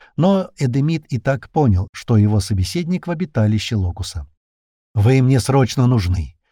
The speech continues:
Поступила очень важная информация, требующая немедленных действий. Прошу вас прибыть ко мне как можно скорее".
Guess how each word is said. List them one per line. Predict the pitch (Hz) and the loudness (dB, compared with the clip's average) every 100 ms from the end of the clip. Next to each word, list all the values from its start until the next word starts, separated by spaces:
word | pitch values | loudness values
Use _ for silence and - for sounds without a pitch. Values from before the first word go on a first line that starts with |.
| _ - | _ -2
Поступила | 120 - 135 214 208 | 0 0 2 2 2
очень | 202 202 | 2 2
важная | 160 170 160 | 2 0 0
информация, | 185 - 160 135 123 139 135 | -2 0 0 0 0 -2 -2
требующая | 117 123 131 156 - 175 | 0 0 0 -2 -2 -2
немедленных | 185 135 127 147 160 | 0 0 0 -4 -4
действий. | 107 113 104 117 120 - _ _ | 0 0 0 -4 -6 -10 _ _
Прошу | 127 131 151 | -2 0 2
вас | 135 127 | 2 0
прибыть | - 131 147 151 | 0 0 0 -2
ко | 170 | -2
мне | 180 | -2
как | - - | -4 -2
можно | 117 104 117 | 0 0 -2
скорее". | - 117 90 85 82 | -2 -2 -2 -4 -10